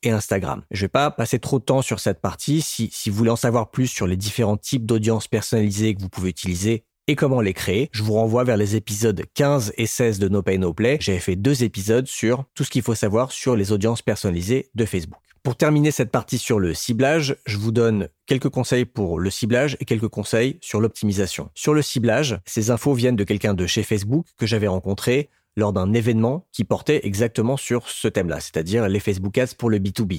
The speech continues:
Le conseil, c'était de pas cibler des audiences de moins de cinq cent mille personnes. Parce que comme le ciblage va être un petit peu moins précis quand on fait du B two B, il faut donner un petit peu plus de souplesse à l'algo. C'est, euh, les consignes que on donne de manière générale maintenant, même sur le B two C, mais c'est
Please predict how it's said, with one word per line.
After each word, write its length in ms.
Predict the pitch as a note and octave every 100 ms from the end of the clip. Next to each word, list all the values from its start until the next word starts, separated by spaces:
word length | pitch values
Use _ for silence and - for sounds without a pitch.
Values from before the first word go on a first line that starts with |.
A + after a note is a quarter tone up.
| -
Le 160 | G2+ C3+
conseil, 500 | C#3 - A#2 - -
c'était 520 | - G#2 - B2+ - -
de 140 | G#2 G#2+
pas 220 | - D3
cibler 340 | - A#2+ B2+
des 160 | A2 G2+
audiences 420 | G#2 A#2+ D#3 B2
de 100 | A2
moins 240 | A2 C3+
de 40 | C#3+
cinq 140 | C#3
cent 160 | - A#2
mille 160 | G#2+
personnes. 420 | G2+ F#2+ - D2+ - _ -
Parce 160 | F#2+
que 240 | - G#2 E2+
comme 320 | - D3+ C#3+ -
le 140 | G2+
ciblage 400 | G#2 - B2+ B2+
va 80 | A2+
être 120 | G#2+
un 60 | A2
petit 140 | -
peu 100 | -
moins 300 | F#2+ G2 B2
précis 420 | C3+ B2+ - A#2+ - _ _ -
quand 200 | F#2+ F#2+
on 60 |
fait 160 | - G2
du 120 | F2
B 120 | F2
two 140 | F2 G2+
B, 60 | A#2+ F3+
il 60 | A#2+
faut 140 | D#3+
donner 180 | C3+ C3
un 80 | D3
petit 140 | -
peu 100 | A#2+
plus 180 | G#2 A2+
de 60 | G#2+
souplesse 340 | - A#2 A2+
à 60 | G#2+
l'algo. 340 | F#2+ F2+ E2 - _ -
C'est, 340 | - A2+ G2
euh, 180 | D#2+ D2+
les 120 | D#2
consignes 440 | - G2+ - A2 G#2+
que 260 | E2+ D2+ - -
on 120 | G2+
donne 260 | G2+ G#2 F#2+
de 60 |
manière 280 | F#2+ G2 G2
générale 380 | G#2 A2 G#2 G#2+
maintenant, 320 | G2 - G#2
même 180 | G#2+ A2
sur 160 | -
le 120 | G#2 F2
B 160 | G#2
two 120 | -
C, 280 | A2 - F3
mais 100 | -
c'est 180 | G2+ -